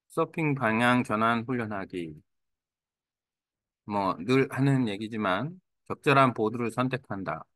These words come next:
서핑을 타는 느낌을 가장 잘 따라하도록 서프 스케이트보드를 선택한다. 서프 스케이트보드는 앞에 트랙이 움직이기 때문에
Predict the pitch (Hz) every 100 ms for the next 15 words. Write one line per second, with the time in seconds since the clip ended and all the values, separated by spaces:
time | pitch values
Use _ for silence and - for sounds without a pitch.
0 | _ _ _ _ _ 143 139 165 160 151
1 | 151 151 127 - 135 127 123 107 113 117
2 | 113 113 113 113 - - 131 131 113 113
3 | 113 156 170 _ _ _ _ 151 143 143
4 | - 143 131 - 117 110 104 127 143 147
5 | 139 - 107 101 87 82 - _ _ _
6 | _ _ - 214 226 - 220 220 208 185
7 | 175 156 151 147 139 98 98 143 139 156
8 | 160 143 117 117 123 98 90 - _ _
9 | _ _ - 120 143 147 135 131 120 113
10 | 107 98 95 101 98 90